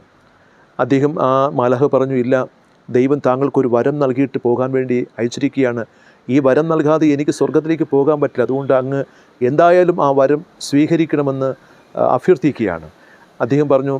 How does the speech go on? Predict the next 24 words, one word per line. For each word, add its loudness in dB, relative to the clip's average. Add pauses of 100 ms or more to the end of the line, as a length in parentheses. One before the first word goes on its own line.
(200)
എന്നാൽ 0
ഒരു 0
കാര്യം 2
ചെയ്യുക, 2 (460)
ഞാൻ 0
അറിയാതെ 2 (600)
ഈ 2 (160)
സമൂഹത്തിന് 0
എന്തെങ്കിലും 0
നന്മകൾ 0 (760)
ചെയ്യാൻ 2 (360)
കിട്ടുകയാണെങ്കിൽ 2 (320)
അതാണ് -2
ഏറ്റവും -4
മനോഹരമായ -2
കാര്യം. -2
അതുകൊണ്ട് -2 (120)
ഞാനറിയാതെ 0 (540)
ജനങ്ങളിലേക്ക് 0
എന്തെങ്കിലും -2
നന്മ -2
കിട്ടുന്ന -4 (220)
എന്തെങ്കിലും -2
വരമുണ്ടെങ്കിൽ -4